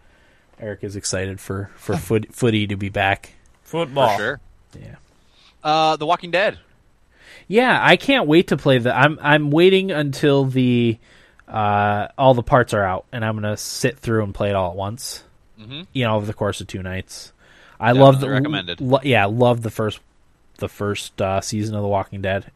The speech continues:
Speaker 1: Thought it was really good.
Speaker 2: How much does the first season tie into the second season, Corey?
Speaker 3: Mm. There's references to a lot of stuff, but not
Speaker 2: Not a
Speaker 3: Not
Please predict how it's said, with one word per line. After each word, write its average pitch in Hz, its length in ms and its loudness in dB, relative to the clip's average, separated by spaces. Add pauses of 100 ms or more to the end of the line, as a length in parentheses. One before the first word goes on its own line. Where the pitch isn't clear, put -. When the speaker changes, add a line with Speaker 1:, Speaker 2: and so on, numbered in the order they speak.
Speaker 1:
Thought 92 160 -8
it 90 40 -6
was 101 100 -12
really 90 240 -10
good. 92 240 -8 (960)
Speaker 2:
How 202 140 0
much 285 260 -4
does 294 180 -8
the 196 120 -2
first 156 340 0
season 120 300 -6
tie 117 260 2
into 110 140 -6
the 104 120 -12
second 101 360 -8
season, 101 340 -12
Corey? 110 380 -6 (1600)
Speaker 3:
Mm. 196 400 -14 (1500)
There's 170 340 -8
references 117 840 -6
to 104 120 -10
a - 20 -8
lot 92 220 0
of 92 80 -6
stuff, 90 440 -6
but - 200 -12
not 101 400 -4 (1800)
Speaker 2:
Not 131 200 -2
a - 20 0
Speaker 3:
Not - 60 0